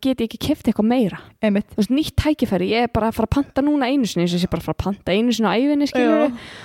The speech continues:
Speaker 1: Bara eitthvað, ég verð að finna eitthvað annað til að nýta tækifæri.
Speaker 2: <laughs> Já, það er
Speaker 1: <laughs> Þetta er alveg svona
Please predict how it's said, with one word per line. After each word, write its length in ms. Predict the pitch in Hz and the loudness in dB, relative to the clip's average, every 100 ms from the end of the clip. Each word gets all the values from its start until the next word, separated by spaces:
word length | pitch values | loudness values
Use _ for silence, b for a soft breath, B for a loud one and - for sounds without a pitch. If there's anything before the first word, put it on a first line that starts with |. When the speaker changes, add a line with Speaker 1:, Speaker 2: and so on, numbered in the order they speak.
| B - | B -2
Speaker 1:
Bara 140 | 240 | 0
eitthvað, 240 | 226 226 | 2 2
ég 140 | 240 214 | 0 0
verð 240 | 254 294 339 | 0 0 0
að 80 | 269 | -2
finna 240 | - 302 320 | 0 2 2
eitthvað 180 | 269 - | 0 0
annað 320 | 269 269 269 - | 2 0 0 -2
til 160 | 233 | 0
að 80 | 214 | 2
nýta 240 | 233 294 - | 0 -2 -2
tækifæri. 560 | 240 226 - 170 277 359 | -2 -2 -2 -2 0 2
Speaker 2:
<laughs> 80 | 466 | 0
Já, 60 | 285 | 0
það 240 | - 285 | 0 2
er 960 | 277 262 277 320 311 311 302 294 - 294 | 2 2 2 2 2 2 2 0 0 -2
Speaker 1:
<laughs> 320 | - 202 - | -2 -2 -2
Þetta 160 | 262 | 0
er 80 | 254 | 0
alveg 160 | 262 247 | 2 2
svona 180 | 262 | 0